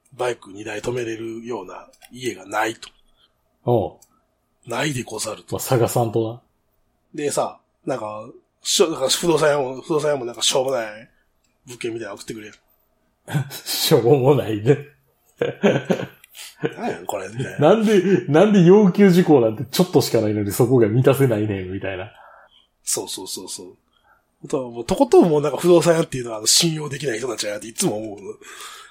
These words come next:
Speaker 2: 思うよな。
Speaker 1: なんか信じては、なんていうか、信頼してはいけない、あの、職種のなんか、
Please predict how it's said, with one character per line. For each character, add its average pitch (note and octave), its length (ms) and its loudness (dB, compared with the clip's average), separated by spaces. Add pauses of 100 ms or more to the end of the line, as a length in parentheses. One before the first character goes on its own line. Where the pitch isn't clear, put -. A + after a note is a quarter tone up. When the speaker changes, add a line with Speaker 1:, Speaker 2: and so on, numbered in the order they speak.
(1400)
Speaker 2:
思 C3+ 480 8
う C3 60 10
よ F#2+ 160 4
な。 G#2+ 440 -4 (880)
Speaker 1:
な C3+ 100 -6
ん - 20 -10
か A#2 140 -6
信 B3 320 6
じ C4 100 2
て D#3 80 2
は、 C3+ 240 4
な C3+ 120 0
ん E3 40 0
て D3 80 -2
い - 40 -6
う - 20 -8
か、 A2+ 160 -4
信 B3 300 6
頼 A#3+ 140 8
し A#3+ 60 0
て A3 80 4
は C#3+ 100 2
い C3 60 -8
け D#3 100 -6
な C#3 140 -2
い、 A2 140 -8
あ - 880 -8
の、 B2 100 -6
職 E3+ 280 2
種 E3 200 4
の D#3 120 6
な C3 120 -4
ん - 20 -12
か、 D#3 100 2